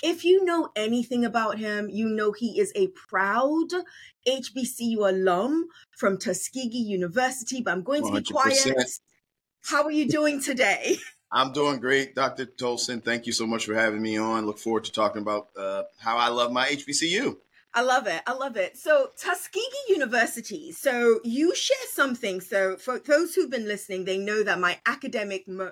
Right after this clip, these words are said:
Speaker 1: my academic home is Morgan State University. I
Speaker 2: Yeah.
Speaker 1: love my H B C U question mark has nothing to do with Morgan. However, I rep Morgan State University hard.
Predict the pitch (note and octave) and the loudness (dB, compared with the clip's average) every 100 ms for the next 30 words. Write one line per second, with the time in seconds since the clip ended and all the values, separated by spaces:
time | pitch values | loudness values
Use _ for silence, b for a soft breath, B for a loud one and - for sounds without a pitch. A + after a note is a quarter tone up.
0 | - G#3 G#3+ - E4 - B3+ B3 A3 - | -10 -12 -6 -2 -2 -4 -10 -8 -10 -14
1 | - C#4+ B3 F#3+ F3 F3+ B B B - | -6 -4 -2 -4 -6 -8 B B B 2
2 | C4 A3+ A#3+ A3 G3+ G3 G3 - F#3 F3 | 2 4 0 0 -2 -4 -6 -4 -4 -2
3 | E3 E3 D#3+ C#3+ - G#3 - C#4+ C#4+ C4+ | -2 -4 -8 -6 0 4 4 2 0 -2
4 | C4+ B3+ B3+ B3 C4 A3+ A3 G3 G3 F3 | -8 -12 -10 -6 -6 -4 -2 -2 -2 -2
5 | G3 A#3+ A#3+ C4 B3 G#3 G#3 G3 F#3 E3 | 0 2 2 -2 -6 -2 -2 0 -2 -2
6 | C3+ D3+ A#3 b b _ - C4+ A#3+ G#3+ | -6 -10 -12 b b _ 0 0 0 -4
7 | G3 E3+ F3 A3 - A3 G#3+ G3+ G3 A#3+ | -2 0 0 0 0 0 0 -2 0 2
8 | - G#3+ G3+ F#3+ F3 E3 F3 E3+ E3 E3 | 0 -4 -6 -6 -6 -6 -2 -4 4 4
9 | F3+ G#3 D3 B2 | 4 -2 -2 -4